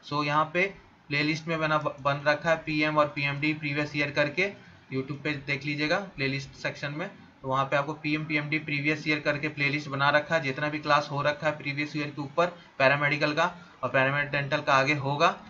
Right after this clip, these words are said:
तो वहाँ पे कराया जाएगा। और जैसे ही exams का फॉर्म निकलेगा, मैं आपको quiz कराना शुरू कर दूंगा Telegram पे। इसलिए मैं कह रहा हूँ कि Telegram channel जाके link description में ज्वाइन कर लीजिए। Mute कर लीजिएगा channel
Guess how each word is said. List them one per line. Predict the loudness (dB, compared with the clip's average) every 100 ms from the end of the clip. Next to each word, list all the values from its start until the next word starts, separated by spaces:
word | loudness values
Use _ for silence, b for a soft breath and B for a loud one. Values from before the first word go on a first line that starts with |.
| B
तो | -2
वहाँ | 2 2
पे | 0
कराया | 2 6 6
जाएगा। | 4 4
और | 4 4
जैसे | 2 -2 0
ही | -2
exams | 0 0 0 0
का | -4
फॉर्म | 0 2 2
निकलेगा, | 0 -2 0 2 2 B B B
मैं | 0 4 4 2 B B
आपको | 4 4 0 -2 -2
quiz | -2 2 2 2
कराना | 4 4 6 4
शुरू | -2 -6
कर | -2 -2
दूंगा | 0 -2 0
Telegram | 0 0 2 2 2
पे। |
इसलिए | -2 -2 -2
मैं | -4 -2
कह | 0
रहा | 2 2
हूँ | -2 -10
कि | -6
Telegram | 0 0 2 0 0
channel | 0 0
जाके | 2 0 0 -4
link | -2 -4 -6 -8
description | -8 -6 -6 -4
में | -4 -4
ज्वाइन | 2 0 0
कर | -4
लीजिए। | -4 -2 -4 -6 B B -4
Mute | -4
कर | 2 2
लीजिएगा | 4 2 2
channel | 2 0 0 -2